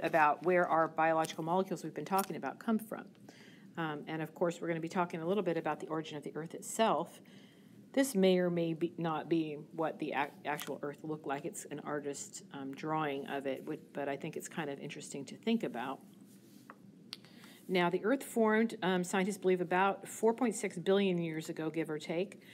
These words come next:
and it formed from the debris that was orbiting the sun at the time. The sun, um, started out as a cloud of dust. Um, most of the matter that was in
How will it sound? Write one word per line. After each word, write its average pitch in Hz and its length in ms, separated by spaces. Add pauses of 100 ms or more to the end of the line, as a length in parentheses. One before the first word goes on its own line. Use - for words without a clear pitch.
(340)
and 180 300
it 185 180
formed 226 580 (140)
from 247 500
the 233 100
debris 170 640 (420)
that 185 120
was 170 220
orbiting 170 360
the 165 60
sun 165 260
at 156 100
the 147 80
time. 135 340
The 139 80
sun, 170 560 (360)
um, 156 200
started 175 400
out 160 380 (280)
as 151 540
a 156 60
cloud 156 380
of 143 140
dust. 190 600 (320)
Um, 143 300 (200)
most 175 540
of 165 200
the 170 60
matter 156 380
that 147 320 (480)
was 147 340
in 170 380